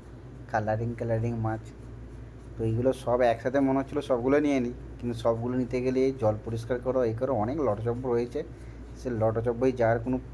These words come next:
দরকারই নেই। সেই জন্য খান দশেক ছোটো ছোটো মাছ কিনে নিয়ে এসেছি, খুব সুন্দর লাগছে দেখতে। আর এগুলো খুব, দৃশ্যগুলো দেখতে খুব সুন্দর লাগছিলো বলে ফোনেতে এগুলোকে ভিডিওগুলো কভার করলাম, খুব সুন্দর লাগছিলো, তবে খুব ভালো লেগেছে।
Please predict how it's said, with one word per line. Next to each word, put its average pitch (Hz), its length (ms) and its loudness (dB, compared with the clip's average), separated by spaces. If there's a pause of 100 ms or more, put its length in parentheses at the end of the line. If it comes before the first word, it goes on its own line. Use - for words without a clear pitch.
(180)
দরকারই 117 360 2
নেই। 143 120 -4 (560)
সেই 110 180 -4
জন্য 117 160 0 (160)
খান 117 220 0
দশেক 117 280 -2
ছোটো - 220 -4
ছোটো 120 160 0 (100)
মাছ 113 220 0
কিনে 127 200 -2
নিয়ে 127 180 2
এসেছি, - 260 -8
খুব 147 100 0 (100)
সুন্দর 113 280 0
লাগছে 123 280 2
দেখতে। 120 240 -6 (680)
আর 110 160 0
এগুলো 123 280 2
খুব, 135 100 0 (1200)
দৃশ্যগুলো 135 460 2 (100)
দেখতে 123 240 -2
খুব 143 220 -2
সুন্দর 135 260 4
লাগছিলো 139 380 2
বলে 123 120 4 (120)
ফোনেতে 123 380 0
এগুলোকে 131 380 0 (140)
ভিডিওগুলো 123 460 2
কভার 120 300 4
করলাম, 117 220 0 (640)
খুব 143 120 -2 (100)
সুন্দর 127 300 4
লাগছিলো, 123 340 2
তবে 120 220 2
খুব 127 180 -2
ভালো 113 240 4
লেগেছে। 117 280 0